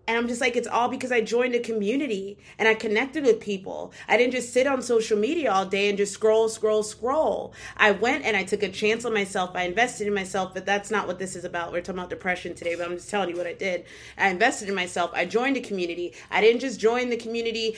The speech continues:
to work with the coach. I joined the community and I made friends. I made friends. I made connections. I made connections. Doors open. Doors open. Opportunities came that would not have happened if I had stayed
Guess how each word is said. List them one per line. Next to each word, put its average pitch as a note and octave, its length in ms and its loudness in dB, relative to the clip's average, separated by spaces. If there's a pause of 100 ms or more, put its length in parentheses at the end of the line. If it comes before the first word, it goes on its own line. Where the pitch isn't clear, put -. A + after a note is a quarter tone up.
to G#3 100 2
work A3 200 4
with A3 100 2
the G3 60 -4
coach. B3+ 280 2
I G3+ 120 0
joined A3 240 2
the A3 60 -2
community A#3 440 -4
and A3 100 0
I A3 60 2
made G#3 300 0
friends. B3 320 0
I D#3 80 -4
made G3 200 -2
friends. B3 300 -2
I A3+ 40 0
made G#3 180 2
connections. A3 400 -4
I G#3 40 0
made G3+ 180 0
connections. A#3 440 -2
Doors A3 240 4
open. A3+ 380 0
Doors G3+ 260 0
open. A#3+ 300 2
Opportunities A#3 680 -4
came F#3+ 460 -4 (1120)
that G3+ 240 6
would B3+ 160 8
not C4 160 6
have B3 160 -4
happened G#3 560 4 (340)
if B3+ 220 6
I B3 100 6
had A#3+ 160 0
stayed F#3 480 -2